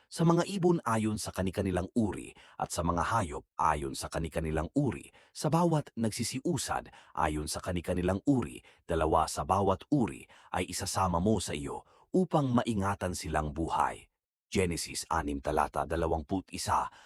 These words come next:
"At magbaon ka ng lahat na pagkain na kinakain, at imbakin mo sa iyo, at magiging pagkain mo at nila." Genesis anim talata dalawampu't dalawa.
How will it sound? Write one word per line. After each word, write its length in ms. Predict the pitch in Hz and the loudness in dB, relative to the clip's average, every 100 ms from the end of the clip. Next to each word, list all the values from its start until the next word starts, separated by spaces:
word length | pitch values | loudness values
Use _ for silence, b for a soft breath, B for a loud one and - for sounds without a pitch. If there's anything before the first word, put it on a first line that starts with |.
| B | B
"At 160 | 170 180 | -2 2
magbaon 560 | 151 113 139 135 117 | 2 2 0 0 -2
ka 240 | 101 98 - | -2 -2 -2
ng 240 | 76 78 | -4 -4
lahat 320 | 78 - 82 | -2 -2 -2
na 80 | 82 | -4
pagkain 560 | 76 82 - 87 82 - | -2 -4 0 -2 -2 -6
na 160 | - | -6
kinakain, 640 | - 78 - 85 - - - B B | -6 -6 -2 -2 -2 -8 -12 B B
at 160 | - - | -4 -2
imbakin 480 | 143 113 139 - 98 | 0 2 2 0 0
mo 160 | 107 | 2
sa 160 | 98 101 | 0 -2
iyo, 320 | 101 80 58 b b b | -2 -2 -4 b b b
at 80 | 147 156 | 0 2
magiging 400 | 147 180 185 170 | 2 2 0 0
pagkain 540 | 135 - 139 123 101 | -2 -2 -4 -2 0
mo 240 | 98 87 - | 0 0 -2
at 160 | - | -4
nila." 320 | 92 82 71 - _ _ _ _ - | -2 -2 -2 -4 _ _ _ _ 2
Genesis 440 | 208 214 160 123 - | 4 4 2 -4 0
anim 320 | 107 98 87 | 0 2 0
talata 400 | 85 85 78 78 | 0 0 0 -2
dalawampu't 640 | 76 78 76 76 71 87 - | -2 0 0 -2 -2 -6 -2
dalawa. 440 | 80 76 82 | 0 2 2